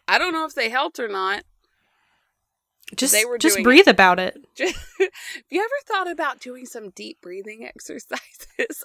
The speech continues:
Speaker 1: I can't move my arms. I feel like there's something <laughs> else.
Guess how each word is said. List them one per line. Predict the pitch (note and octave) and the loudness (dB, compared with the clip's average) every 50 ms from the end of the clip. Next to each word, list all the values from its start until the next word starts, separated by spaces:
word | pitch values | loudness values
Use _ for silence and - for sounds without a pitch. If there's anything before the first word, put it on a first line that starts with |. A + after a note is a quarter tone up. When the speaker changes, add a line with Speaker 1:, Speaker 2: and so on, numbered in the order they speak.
| - - | 2 4
Speaker 1:
I | A#3 - | 4 4
can't | B3 - - C#4+ C#4+ C#4+ - - _ - | 4 0 -2 0 0 0 -2 -4 _ -14
move | G#3+ A3+ B3+ A3+ A#3+ | -14 -14 -14 -12 -10
my | A#3+ A3 G#3+ - | -8 -8 -8 -6
arms. | - G#3+ G#3+ G#3 G3 F3 F3 - - - | -6 -6 -4 -4 -6 -8 -10 -14 -10 -10
I | - | -8
feel | - - A#3+ A3+ | -6 -4 -2 0
like | A3+ - _ | -2 -2 _
there's | - - B3 - | -4 -6 -6 -6
something | - - B3+ C#4 - - A3 - - F#3+ | -4 -2 -2 -2 -2 0 -2 -2 0 0
<laughs> | |
else. | A3 - - - - _ _ - - - | -2 -2 -2 -6 -10 _ _ -20 -20 -20